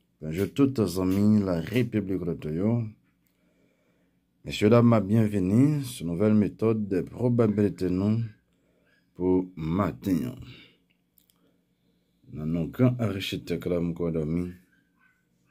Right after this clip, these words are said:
vous levez en bien, camarade. Zan-, entrailles, moi, yo, je vais regarder sur l'écran là. Je vais regarder les entrailles. Hier soir, nous arrivons frapper avec, euh,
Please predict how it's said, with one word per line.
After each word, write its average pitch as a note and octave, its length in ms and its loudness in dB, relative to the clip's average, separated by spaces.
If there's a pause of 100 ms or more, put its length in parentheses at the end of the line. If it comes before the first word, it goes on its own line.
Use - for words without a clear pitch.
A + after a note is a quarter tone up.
(400)
vous G#2 80 -8
levez D#2+ 480 -4 (140)
en D#2 120 -12
bien, F2 260 -6
camarade. C2+ 560 -10 (1700)
Zan-, G#2 560 0
entrailles, A2 360 4
moi, A2 160 4
yo, A#2 380 6
je E2+ 220 -6
vais F#2 60 -2
regarder F#2+ 500 -2
sur F2 300 -6
l'écran E2 380 -6
là. F#2+ 420 0 (1300)
Je - 160 -16
vais E2 100 -2
regarder F2 540 2
les E2+ 300 0
entrailles. F#2 560 -2 (1160)
Hier E2+ 220 -2
soir, G2+ 500 0 (440)
nous E2+ 120 -4
arrivons G#2 440 2
frapper F#2 420 -4
avec, E2+ 540 -4
euh, D2+ 60 -10